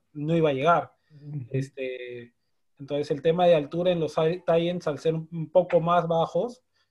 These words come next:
Speaker 1: y todos sabemos que en la liga, pues, un par de centímetros a ese nivel es importante, ¿no?
Speaker 2: Sí, te hacen
Speaker 1: Este,
Speaker 2: el partido.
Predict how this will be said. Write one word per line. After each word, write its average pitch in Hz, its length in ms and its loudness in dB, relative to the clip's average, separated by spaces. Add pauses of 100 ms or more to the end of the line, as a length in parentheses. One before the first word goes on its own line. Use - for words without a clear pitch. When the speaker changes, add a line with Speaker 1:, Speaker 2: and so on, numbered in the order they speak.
(140)
Speaker 1:
y 120 220 -16 (180)
todos 151 240 -2
sabemos 151 420 -2
que 143 100 -4
en 131 200 -6
la 131 140 -6
liga, 151 400 -2
pues, 151 180 -2
un 156 300 -4
par 151 160 0
de 156 100 0
centímetros 156 1000 -2
a 143 120 0
ese 139 200 -6
nivel 147 580 -2
es 147 180 -8
importante, 143 880 -6 (440)
¿no? 143 160 0
Speaker 2:
Sí, 123 100 -2
te 147 120 0
hacen 123 260 2
Speaker 1:
Este, 135 140 0
Speaker 2:
el 120 100 -4
partido. 120 600 -2